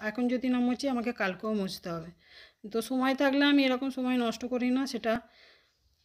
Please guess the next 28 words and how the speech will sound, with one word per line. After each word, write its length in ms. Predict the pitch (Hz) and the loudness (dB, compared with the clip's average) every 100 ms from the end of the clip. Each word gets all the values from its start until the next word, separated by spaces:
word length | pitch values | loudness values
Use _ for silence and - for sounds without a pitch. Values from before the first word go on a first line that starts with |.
| _ _ _ _ _ _ _ _ _ _ _ | _ _ _ _ _ _ _ _ _ _ _
এখানে 360 | 220 226 262 269 | -6 0 2 4
হোক 280 | 247 269 262 | 4 4 6
আর 120 | 233 | 4
বাইরেই 500 | 214 208 214 247 247 | 6 4 4 2 2
হোক 180 | 262 254 | 2 4
বা 140 | 240 | 2
যে 160 | 233 208 | 2 -2
কোনো 240 | 240 233 | -4 -4
কাজের 320 | 226 196 202 | -2 -2 -2
সময়ই 480 | 208 - 214 214 226 | -4 -4 -2 2 2
হোক, 260 | 185 180 190 | 0 -4 -6
আমি 180 | 190 196 | -6 -4
সব 220 | 208 196 | -4 -4
কিছু, 220 | 208 233 | -8 -4
মানে, 180 | 226 226 | -2 -2
কাজটা 400 | 220 196 196 220 | -2 -2 -2 -2
আগে 200 | 180 208 | -2 0
আগে 240 | 208 220 | -2 -2
করতে 340 | 220 208 - 226 | -4 -8 -10 -8
পছন্দ 460 | 202 175 202 180 | -6 -6 -6 -8
করি। 220 | 160 170 180 _ _ - - _ _ _ _ _ _ _ _ | -8 -12 -16 _ _ -20 -20 _ _ _ _ _ _ _ _
যাক, 200 | 269 285 | -4 -4
এগুলো 340 | - 254 233 254 | -4 -2 2 2
একটু 200 | 247 262 | 2 0
পরিষ্কার 420 | 247 233 - 247 | 2 2 0 -2
তো 140 | 262 | 0
হয়ে 260 | 240 233 226 | 2 2 4
গেল। 320 | 226 233 285 | 4 2 0